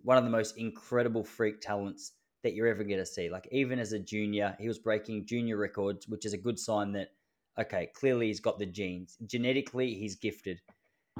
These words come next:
And then one of the other things that we spoke about was just how much the shoe technology's changed in the last few years. We were laughing about even ten years ago when you and I were running, or I was running a, a little more competitively,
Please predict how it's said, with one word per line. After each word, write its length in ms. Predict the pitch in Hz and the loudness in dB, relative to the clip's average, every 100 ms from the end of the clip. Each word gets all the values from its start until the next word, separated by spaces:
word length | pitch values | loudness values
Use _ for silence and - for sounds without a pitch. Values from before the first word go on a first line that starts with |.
| - | -2
And 240 | 123 139 | 2 4
then 340 | 175 233 226 - | 6 6 2 0
one 240 | 131 165 | 2 2
of 80 | 165 | 4
the 100 | 139 | 4
other 160 | 123 135 | 4 2
things 300 | - 123 104 | -4 -4 0
that 120 | 113 | 2
we 120 | 113 | 2
spoke 380 | 110 - 110 107 | 0 0 0 0
about 280 | 98 104 104 | 0 0 0
was 120 | 107 | -4
just 180 | 131 - | -6 -6
how 240 | - 127 | -2 0
much 240 | 123 110 - | 0 -4 -6
the 160 | 113 104 | -6 -6
shoe 300 | - - 127 | -8 0 0
technology's 640 | 139 143 113 107 101 101 98 | 0 -2 -2 -2 -2 -6 -10
changed 380 | - 107 101 110 | -6 -6 -4 -4
in 80 | |
the 60 | 104 | -2
last 360 | 104 104 - - | 0 0 -4 -8
few 100 | 104 | -6
years. 460 | 95 95 92 - _ _ _ - | -4 -6 -8 -12 _ _ _ 4
We 100 | 131 | 8
were 80 | 156 | 10
laughing 480 | 127 123 123 123 107 | 10 8 4 -4 -2
about 320 | 101 107 - - - | 2 2 0 -8 -6
even 320 | 127 113 110 | -4 -4 -6
ten 240 | - 113 110 | -6 -4 -2
years 180 | 110 | -2
ago 220 | 113 107 104 | -2 0 0
when 160 | 107 | 0
you 100 | 107 | 0
and 100 | 104 | 0
I 200 | 104 113 | 2 2
were 80 | 110 | 2
running, 340 | 107 107 101 98 _ _ _ | 0 -2 -4 -8 _ _ _
or 140 | - 107 | 6 8
I 40 | |
was 220 | 120 113 | 8 6
running 320 | 113 104 101 - | 2 2 0 0
a, 220 | 104 - | 0 2
a 60 | 107 | 0
little 180 | 110 | 2
more 240 | 107 104 101 | 2 2 0
competitively, 800 | 95 87 107 110 104 - 95 | -6 -4 -2 -2 -4 -2 -4